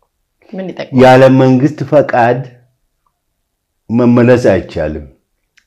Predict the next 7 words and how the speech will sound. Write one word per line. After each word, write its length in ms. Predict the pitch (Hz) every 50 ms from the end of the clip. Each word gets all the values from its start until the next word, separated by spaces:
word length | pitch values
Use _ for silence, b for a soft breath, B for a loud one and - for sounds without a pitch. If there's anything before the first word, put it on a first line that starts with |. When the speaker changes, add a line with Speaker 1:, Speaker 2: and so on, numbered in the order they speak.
| _ _ _ _ _ _ _ _ _ _ _ -
Speaker 2:
በመንግስት 500 | 113 113 117 135 131 127 127 135 135 - -
ፈቃድ 440 | - - 120 - - - 117 117 123 120
ደግሞ 260 | 113 120 120 120 120 127 135 143 135
የሚሸፍት 840 | 107 120 117 117 117 120 113 113 120 123 113 - - 123 107 - - - - - - _ 104 92 98 104 95 87
ኃይል 320 | 107 104 104 117 139 151 139 135 123 110
የለም። 460 | 107 104 104 98 95 90 85 76 65 - _ _ _ _ _ _
Speaker 1:
እህ። 180 | - 180 180